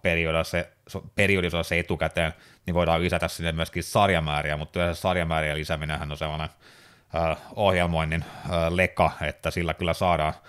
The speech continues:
haluttu vaikutus, mutta se, ö, oheisjälkikin sitten siinä ympäristössä saattaa olla aika, aika, tota niin, rososta, että siinä sitten hyvin nopeasti kumuloituu myöskin ylirasitus, ja sitä kautta pitää olla hereillä sitten,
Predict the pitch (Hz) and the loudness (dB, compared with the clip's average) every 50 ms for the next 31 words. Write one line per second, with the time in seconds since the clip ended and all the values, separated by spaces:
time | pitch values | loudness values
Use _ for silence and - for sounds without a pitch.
0 | - - - _ - - 101 95 85 - - 85 78 101 107 107 98 85 - 76 | -20 -20 -20 _ 0 2 2 2 2 0 -4 -2 4 6 6 6 6 4 2 -4
1 | 80 78 - - 78 - - 82 80 82 80 78 80 - - - 92 82 80 80 | -6 -6 -6 -8 -8 -6 -6 -4 -2 0 0 0 -2 -4 -8 -8 -6 -6 -6 -6
2 | 80 - - - 92 95 90 87 85 - - - 85 - 87 85 82 80 78 76 | -6 -8 -4 0 0 2 2 0 -2 -4 -10 -14 -8 -2 0 0 0 0 -2 -2
3 | - 80 - 85 - - 80 80 78 82 85 90 92 85 80 82 76 73 - - | -4 -4 -4 -4 -4 -4 -2 -2 0 2 2 2 0 0 0 -2 -4 -4 -6 -10
4 | - - 80 78 - - 82 80 78 78 76 78 78 80 - - - - - - | -6 -4 -4 -4 -2 0 0 0 2 0 0 -2 -2 -4 -6 -8 -14 -20 -20 -20
5 | - - - - - - _ - 92 85 80 82 76 82 80 - - 80 78 82 | -20 -20 -20 -20 -20 -12 _ 0 0 0 2 0 -2 -2 -4 -2 -2 -2 0 -2
6 | - - - - - 85 80 87 95 98 98 - 101 87 - - - 87 - - | -4 -6 -12 -16 -12 -8 -6 -2 0 2 2 2 2 0 0 0 -2 -4 -4 -4
7 | - - - - - - 85 80 - - - 82 78 - 87 80 82 80 85 78 | -10 -18 -14 -10 -6 -4 -4 -4 -4 -2 -2 -2 0 0 0 -2 -2 -2 -4 -6
8 | - - 85 82 80 80 - - - - - 95 101 95 95 87 90 92 92 - | -4 -2 0 0 0 -2 -6 -10 -14 -12 -8 -4 0 0 2 2 2 2 2 2
9 | - 90 85 - - - - - 101 92 90 87 85 82 80 78 - 90 82 82 | 2 0 2 0 -4 -6 -4 -2 -2 0 0 2 2 2 0 0 0 -2 -2 -2
10 | - - - - - - _ _ _ 85 90 87 78 - - 87 80 - - - | -2 -6 -14 -20 -20 -20 _ _ _ 0 0 0 0 0 -2 -4 -6 -6 -8 -8
11 | - 95 90 87 82 78 78 76 - 78 - 82 78 - 85 73 - - - 85 | -4 -2 0 0 2 0 0 -2 -4 -6 -6 -8 -6 -6 -6 -8 -4 -2 -2 0
12 | - 80 78 - - 80 - - 82 - - 78 78 78 78 76 - 92 82 85 | 0 0 -2 -2 -4 -6 -6 -4 -6 -4 -2 0 0 0 0 0 0 0 0 2
13 | 82 76 73 76 - - - _ - - | 0 0 -2 -4 -6 -10 -12 _ -12 -12